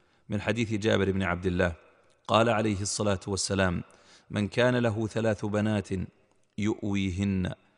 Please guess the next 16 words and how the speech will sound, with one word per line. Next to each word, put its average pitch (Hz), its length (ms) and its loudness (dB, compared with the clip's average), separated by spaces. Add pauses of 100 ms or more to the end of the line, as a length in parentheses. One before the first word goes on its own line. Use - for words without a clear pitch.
(240)
ويكفيهن 101 1040 0 (460)
ويرحمهن 104 1160 2 (400)
فقد 98 420 -4
وجبت 101 680 0
له 95 240 -2
الجنة 90 840 -2 (320)
البتة". 113 760 -4 (380)
فقال 95 440 -2
رجل 90 320 -2
من 87 380 -4
بعض 87 260 -2
القوم: 101 480 -2 (400)
"واثنتين 113 560 -4
يا 98 220 0
رسول 92 360 -4
الله؟" 87 340 -2